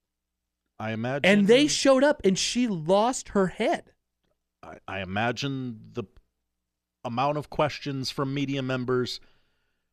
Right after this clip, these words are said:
Speaker 1: would have been much greater for Caitlin Clark. I imagine her time at the podium would have been longer than Jazz's or whoever represented Nebraska.
Speaker 2: Like, if, if you were, if you were the Big Ten office and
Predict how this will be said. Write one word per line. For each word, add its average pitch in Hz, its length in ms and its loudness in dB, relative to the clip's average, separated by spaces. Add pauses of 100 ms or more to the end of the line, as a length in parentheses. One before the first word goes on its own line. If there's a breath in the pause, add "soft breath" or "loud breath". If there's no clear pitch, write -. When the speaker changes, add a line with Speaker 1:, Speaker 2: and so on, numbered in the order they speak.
(1000)
Speaker 1:
would 139 180 -4
have 123 120 -6
been 143 140 0
much 151 240 0
greater 160 280 2
for 151 120 -6
Caitlin 151 300 -4
Clark. 101 280 -4
I 107 60 -2
imagine 120 320 -2
her 139 360 -4
time 147 300 -2
at 147 80 -6
the 156 60 -6
podium 139 440 -2
would 131 100 -2
have 120 100 -6
been 127 120 -2
longer 131 480 -2
than 127 580 -6
Jazz's 113 600 -4
or 110 80 -6
whoever 117 420 -4
represented 113 580 -6
Nebraska. 104 480 -6
Speaker 2:
Like, - 80 -4
if, - 180 -6
if 226 160 0
you 294 100 2
were, 392 80 2 (100)
if 214 120 -6
you 359 60 6
were 403 80 4
the 320 80 2
Big 196 200 2
Ten 151 180 2
office - 600 -10 (1120)
and 127 640 0